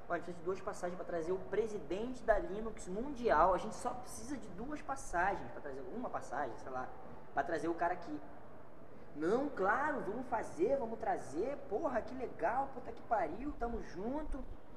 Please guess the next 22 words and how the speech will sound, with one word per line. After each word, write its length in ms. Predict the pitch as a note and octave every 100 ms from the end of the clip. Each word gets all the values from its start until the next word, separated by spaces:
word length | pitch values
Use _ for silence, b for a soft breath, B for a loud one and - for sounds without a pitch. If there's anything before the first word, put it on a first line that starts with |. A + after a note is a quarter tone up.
| - - - - - - - - - - -
E 120 | E3+
aí, 260 | F3+ G#3 A3+ -
tipo, 260 | - F#3+ E3+
dias 400 | - G#3+ B3 G3+
antes 300 | F#3 G3 G3+
de 60 | F3+
acontecer 380 | F3+ E3+ D#3+ F3+
a 40 |
parada, 360 | E3+ D#3+ E3 E3+
os 80 | -
caras 180 | E3
não 80 | E3
tinham 140 | D#3 D#3
comprado 280 | D#3+ D3+ D3+
a 60 |
passagem, 540 | F3 F3 E3+ F3 G#3 F3+
ligaram, 400 | C#3+ C#3+ D#3 D#3+
ligaram, 300 | C3+ C#3 D3
ninguém 220 | C3+ C3+
atendeu, 380 | C#3 C#3 A#2+ D3+
ninguém 200 | D3 B2+
atendeu. 440 | B2 B2 A#2 D3